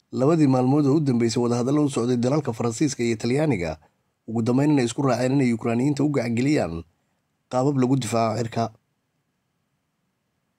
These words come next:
Dhagaroogaha guud ee dalka Ukraine waxa uu sheegay in uu kiis u sameynayo shakhsiga iska leh militariga ka barbar dagaalama kuwa Ruushka ee lagu magacaabo Wagner Group,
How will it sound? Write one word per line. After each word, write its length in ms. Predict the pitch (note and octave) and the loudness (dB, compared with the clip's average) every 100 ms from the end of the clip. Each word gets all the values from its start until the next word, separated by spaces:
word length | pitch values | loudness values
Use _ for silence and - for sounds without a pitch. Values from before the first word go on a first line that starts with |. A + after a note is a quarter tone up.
| _ _ _ _ _ _ _ _ | _ _ _ _ _ _ _ _
Dhagaroogaha 440 | A2+ A2+ A#2+ D3 B2+ | -4 0 2 2 2
guud 200 | C3 C3 | 2 2
ee 60 | |
dalka 240 | A#2+ C#3+ C3 A2+ | 0 0 0 0
Ukraine 240 | A#2 A#2+ | 0 -2
waxa 160 | C#3 C3 | 0 -2
uu 80 | G#2+ | -2
sheegay 500 | - F2+ E2+ D2 - _ _ _ _ _ - | -2 -4 -4 -6 -10 _ _ _ _ _ -6
in 180 | F3+ B2+ | -4 -2
uu 140 | A#2 | -4
kiis 300 | A2 F3 C3+ | -4 -2 -2
u 100 | D#3+ | -2
sameynayo 520 | C#3 C3 C#3+ C#3+ A#2+ A2+ | -2 0 0 2 0 0
shakhsiga 420 | C#3+ - B2+ A#2 | -4 -4 -2 -2
iska 220 | G#2+ - | -2 -2
leh 220 | C3+ F2 - _ _ _ _ - | -2 -2 -8 _ _ _ _ -6
militariga 480 | B2 B2 F3 D3+ A#2 | -2 0 2 2 0
ka 100 | D3+ | 0
barbar 280 | C3+ B2 | 0 0
dagaalama 420 | A#2 A2+ A#2 A#2 A2+ | 0 0 0 -2 -2
kuwa 180 | D#3 C3 | -2 0
Ruushka 320 | C#3+ - A#2+ | 0 0 -2
ee 40 | |
lagu 180 | A#2 C3+ | 0 0
magacaabo 480 | C3 A2+ A2+ A2+ A#2 | 0 0 0 0 0
Wagner 340 | A#2+ B2 A2+ | 0 0 0
Group, 380 | G#2+ A#2+ A#2 | 0 0 0